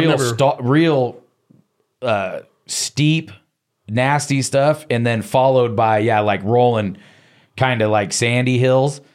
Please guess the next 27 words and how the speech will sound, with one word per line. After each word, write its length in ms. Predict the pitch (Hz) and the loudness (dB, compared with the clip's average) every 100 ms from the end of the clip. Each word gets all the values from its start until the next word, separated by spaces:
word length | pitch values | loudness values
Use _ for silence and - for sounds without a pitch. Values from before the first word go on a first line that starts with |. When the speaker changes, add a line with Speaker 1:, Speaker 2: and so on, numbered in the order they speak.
| _ | _
Speaker 2:
And 160 | 135 120 | -6 -4
that's 180 | 120 113 | -4 0
where 140 | 139 | 2
Speaker 1:
that 100 | 143 | 2
Speaker 2:
they 0 | |
Speaker 1:
lead 140 | 139 - | 2 2
Speaker 2:
were? 60 | |
Speaker 1:
right 240 | 135 139 123 | 2 2 2
back 240 | 123 120 | 0 2
into 200 | 127 120 | 0 0
another 280 | 117 117 107 | 0 0 0
mountain. 320 | 107 117 123 | 0 -2 -2
You 80 | 123 | -2
know 80 | 127 | 0
what 80 | |
I 60 | 120 | 0
Speaker 2:
Oh. 20 | |
Speaker 1:
mean? 220 | 123 135 - _ _ | 0 -2 -4 _ _
But 140 | 139 135 | -2 0
they 160 | 135 | 0
all, 480 | 131 147 160 - 135 _ _ - | 2 2 0 -4 -18 _ _ -4
and 160 | 160 139 | -2 0
the 40 | |
sheep 300 | 117 147 160 | 0 0 0
are 80 | 120 | 0
everywhere, 380 | 131 156 117 101 | 2 2 0 0
dude. 260 | 107 139 | -2 -4